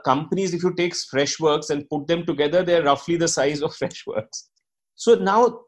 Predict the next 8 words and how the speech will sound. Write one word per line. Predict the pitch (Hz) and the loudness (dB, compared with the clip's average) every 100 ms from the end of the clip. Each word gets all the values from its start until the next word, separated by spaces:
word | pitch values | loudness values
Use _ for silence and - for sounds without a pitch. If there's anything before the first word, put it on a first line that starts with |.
| - 139 | -20 0
what | 147 196 | 2 6
does | 233 202 | 8 8
this | 214 190 | 4 2
indicate | 156 170 160 143 | -2 -2 -4 -4
to | 113 | -4
you? | 98 | -4
This | 123 180 | -2 0
indicates | 196 170 180 185 190 185 - - - | 0 0 -2 2 2 2 -4 -6 -10